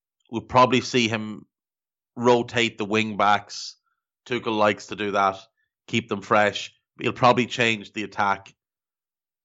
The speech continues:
He might even play Kepa. Depending on who's gonna play at the weekend, he might play Kepa tonight and Mendy at the weekend.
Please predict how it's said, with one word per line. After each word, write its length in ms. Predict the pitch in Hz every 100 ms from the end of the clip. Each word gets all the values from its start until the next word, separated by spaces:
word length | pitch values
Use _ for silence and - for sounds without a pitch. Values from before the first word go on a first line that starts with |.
| _ -
He 120 | 131
might 300 | 139 156 156
even 480 | 143 117 113 101 - _ _ _ -
play 160 | 117
Kepa. 440 | 110 120 113 - -
Depending 520 | - 151 175 185 175
on 80 | 151
who's 240 | 156 143
gonna 160 | 139 127
play 360 | 127 120 113
at 120 | 110 113
the 80 |
weekend, 440 | 110 113 110 98 92
he 100 | 101
might 200 | 107 107
play 160 | 107
Kepa 320 | 101 110 104 98
tonight 300 | 101 98 92
and 80 |
Mendy 260 | 98 98 92
at 80 | 85
the 80 | 90
weekend. 480 | 90 - 87 78